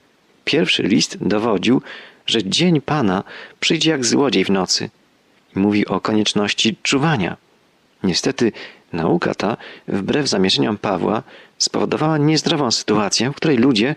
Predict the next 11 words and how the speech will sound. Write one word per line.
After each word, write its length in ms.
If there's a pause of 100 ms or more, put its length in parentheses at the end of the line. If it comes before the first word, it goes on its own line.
(340)
nic 200
nie 120
robili, 400
tylko 240
czuwali 680
i 60
oczekiwali. 640 (600)
Dlatego 440
w 80
drugim 400
liście 420